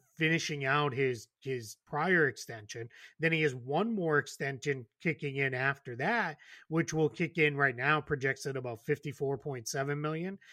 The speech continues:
and then a final year of fifty-nine million. We know he doesn't wanna be in Portland anymore. He wants to be in Miami. That's been made, uh, very, very clear, um, over and over and over again. So we're gonna find out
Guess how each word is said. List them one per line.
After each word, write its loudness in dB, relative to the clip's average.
and 0
then 6
a 4
final 2
year 2
of -6
fifty-nine -4
million. -4
We 0
know 2
he 0
doesn't 6
wanna 4
be 4
in 4
Portland 2
anymore. 0
He 2
wants -4
to -8
be 2
in 0
Miami. -2
That's -4
been -8
made, -4
uh, -6
very, 4
very 2
clear, 0
um, 0
over 2
and 0
over -4
and -6
over -6
again. -12
So -4
we're 0
gonna -6
find -4
out 0